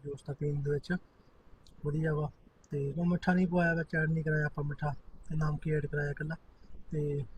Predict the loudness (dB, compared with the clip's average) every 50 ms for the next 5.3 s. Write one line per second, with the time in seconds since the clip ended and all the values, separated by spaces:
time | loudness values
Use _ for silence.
0 | -6 -6 -4 -4 -2 0 0 0 0 0 2 2 4 6 6 4 4 4 2 2
1 | 0 0 -2 -4 -6 -4 -6 -6 -6 -8 -12 -6 -4 -4 -2 -2 -2 -2 -2 -2
2 | 0 -2 -2 0 0 -2 0 2 2 2 2 2 -2 -6 -16 -20 -20 -20 -20 -20
3 | -20 -20 -8 -4 -2 -2 0 0 0 2 4 4 2 2 2 2 2 2 0 0
4 | -2 -2 -6 -4 -2 0 0 2 0 0 0 0 0 0 0 0 -2 -2 -2 -2
5 | -2 -2 -2 -2 -2